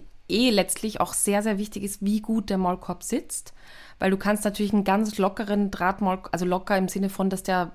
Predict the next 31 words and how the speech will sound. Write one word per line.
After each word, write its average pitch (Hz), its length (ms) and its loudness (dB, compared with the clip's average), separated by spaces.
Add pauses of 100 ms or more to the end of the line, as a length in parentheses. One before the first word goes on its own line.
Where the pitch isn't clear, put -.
zwar 170 460 4 (100)
von 185 200 -2
der 175 80 0
Größe, 214 640 2
von 190 100 -4
der 180 120 4
La-, 170 480 2
Nasenlänge 185 540 2
passt, - 360 -4
aber 180 280 -2 (440)
einfach 196 260 2
irgendwie 196 300 0
zu, 208 300 -4
zu 202 220 -6
locker 196 260 0
sitzt. - 360 -6
Das 190 160 0
hat - 220 2
einmal 196 220 4
den 190 160 -2
riesigen 208 480 0
Nachteil, 170 400 -2
dass 196 160 -4
die 180 120 -8
Gewöhnung 196 560 0
für - 120 -10
den 175 140 -2
Hund 180 180 -2
viel - 340 -2
schwerer 160 480 -4
ist, - 240 -8